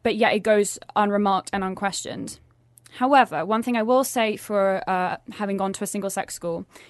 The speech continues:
is that it really did teach me to speak up I've never ever had an <laughs> issue expressing my opinion.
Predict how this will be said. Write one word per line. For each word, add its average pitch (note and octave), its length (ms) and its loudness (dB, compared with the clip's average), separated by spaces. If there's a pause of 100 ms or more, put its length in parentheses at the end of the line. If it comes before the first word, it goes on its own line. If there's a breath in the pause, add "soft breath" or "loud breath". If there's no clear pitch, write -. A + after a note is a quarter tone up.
is G3+ 100 -4
that G#3+ 100 2
it G3 60 2
really A3 260 2
did G#3 160 -2
teach - 240 -6
me G3+ 80 -4
to G3+ 80 -6
speak G3+ 320 -10
up - 280 -6 (440 soft breath)
I've G#3+ 160 6
never B3 240 8
ever A#3 180 4
had A#3 140 2
an A3+ 80 2
<laughs> C4 140 4
issue B3 400 6
expressing A#3+ 560 2
my G3+ 120 4
opinion. G3+ 520 -4